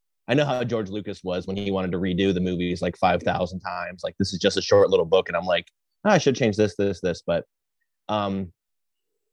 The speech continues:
it, it's a, it's a, it's a great feeling. And I hope to do, I hope to do more. So if, if, if people like it, I'm really looking forward to, to doing more kind of stuff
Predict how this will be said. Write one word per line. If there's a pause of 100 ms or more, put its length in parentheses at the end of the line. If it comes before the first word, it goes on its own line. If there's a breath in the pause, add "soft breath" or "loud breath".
(140)
it,
it's
a,
it's
a,
it's
a
great (100)
feeling.
And (440)
I
hope
to
do,
I
hope
to
do
more.
So
if,
if,
if
people
like
it,
I'm
really
looking
forward
to, (300)
to
doing
more
kind
of
stuff